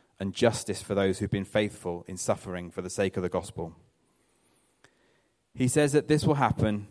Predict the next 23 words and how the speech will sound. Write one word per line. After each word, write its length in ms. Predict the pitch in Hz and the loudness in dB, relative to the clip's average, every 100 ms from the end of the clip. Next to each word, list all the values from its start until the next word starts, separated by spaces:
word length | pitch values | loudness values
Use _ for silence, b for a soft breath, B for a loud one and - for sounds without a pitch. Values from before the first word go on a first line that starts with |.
| - | -6
when 120 | 107 | -2
the 80 | 110 | 0
Lord 300 | 110 117 113 | 4 4 2
Jesus 400 | 113 113 107 101 | -2 -4 -4 -8
is 120 | 98 | -8
revealed 460 | 98 92 120 127 120 | -8 -2 2 2 0
from 200 | - 120 | -4 -4
heaven 340 | 110 92 95 | -4 -4 -6
in 100 | 92 | -8
blazing 480 | 92 110 113 110 110 | -2 2 2 2 -4
fire 400 | - 107 95 90 | -4 -2 0 -2
with 160 | 87 90 | -4 -10
his 100 | 87 | -10
powerful 480 | - 98 92 98 95 | -4 0 0 0 -2
angels. 520 | 92 87 82 - - _ _ _ _ _ _ b b b b b b b b - | -4 -8 -14 -16 -20 _ _ _ _ _ _ b b b b b b b b -4
And 140 | 113 | 0
Paul 320 | - 156 165 | 6 8 8
isn't 220 | 143 139 | 6 0
just 180 | 123 117 | -4 -2
making 400 | 127 123 123 117 | 2 2 2 -2
this 160 | 117 107 | -2 -2
imagery 440 | 113 110 101 107 98 | -2 -2 0 0 0
up. 260 | 82 - | 0 -6